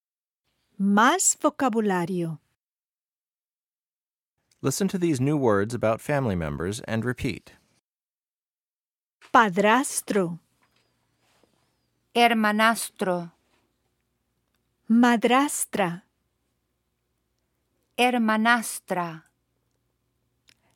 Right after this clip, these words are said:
Speaker 1: Medio hermano.
Speaker 3: Media hermana.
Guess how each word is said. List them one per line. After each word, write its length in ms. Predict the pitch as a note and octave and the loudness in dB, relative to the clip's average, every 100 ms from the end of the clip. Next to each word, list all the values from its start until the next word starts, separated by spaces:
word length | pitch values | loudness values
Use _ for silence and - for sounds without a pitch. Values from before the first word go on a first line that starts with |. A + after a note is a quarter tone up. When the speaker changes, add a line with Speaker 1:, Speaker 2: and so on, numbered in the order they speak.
| _ _ - | _ _ -2
Speaker 1:
Medio 520 | G#3+ A3+ A3 G3 G3 | 4 4 4 4 2
hermano. 720 | F#3 F#3 G#3+ A#3 F#3+ E3+ E3 _ _ _ _ _ _ _ _ _ _ _ _ _ _ _ _ _ _ | 2 2 2 2 2 -2 -8 _ _ _ _ _ _ _ _ _ _ _ _ _ _ _ _ _ _
Speaker 3:
Media 600 | F#3+ A3 C4+ C4+ A3+ F#3+ | -4 0 2 2 2 0
hermana. 720 | F3 F#3 G#3+ G#3+ F#3 D#3+ D#3 | 0 0 0 0 -4 -8 -10